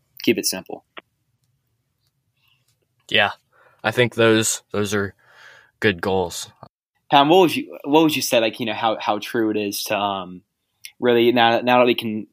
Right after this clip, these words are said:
Speaker 1: at least start looking back, um, in the rearview mirror that we're about to be seniors and, and go into our last summer of, of junior golf,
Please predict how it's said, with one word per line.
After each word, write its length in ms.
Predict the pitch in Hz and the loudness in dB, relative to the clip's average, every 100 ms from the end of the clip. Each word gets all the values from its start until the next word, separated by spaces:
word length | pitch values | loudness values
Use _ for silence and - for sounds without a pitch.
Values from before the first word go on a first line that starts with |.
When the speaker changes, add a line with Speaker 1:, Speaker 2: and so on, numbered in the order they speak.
| _ _ - | _ _ -2
Speaker 1:
at 140 | 120 | 0
least 220 | 127 120 | 0 0
start 240 | - 123 135 | 0 0 0
looking 260 | 120 110 | -2 -2
back, 360 | 104 107 110 - - - | 0 2 0 -2 -14 -4
um, 320 | 110 104 104 | 0 2 0
in 60 | 107 | -2
the 60 | |
rearview 380 | 104 110 107 107 | -2 0 0 0
mirror 320 | 104 110 110 | 0 2 2
that 140 | 107 107 | 4 2
we're 120 | 107 | 2
about 200 | 107 107 | 0 0
to 60 | |
be 100 | - | -2
seniors 540 | 104 - 113 110 107 104 | -2 0 0 0 -2 -2
and, 240 | 104 101 | -4 -4
and 160 | 110 110 | -4 -2
go 100 | 107 | -2
into 140 | 107 | 0
our 100 | 104 | 0
last 300 | 107 101 - | 0 0 0
summer 320 | 117 107 107 | -2 -2 -2
of, 100 | 104 - _ _ _ - | -4 -8 _ _ _ -2
of 160 | 117 110 | 0 0
junior 260 | 113 110 | 0 -2
golf, 400 | 101 107 104 104 | 0 2 4 2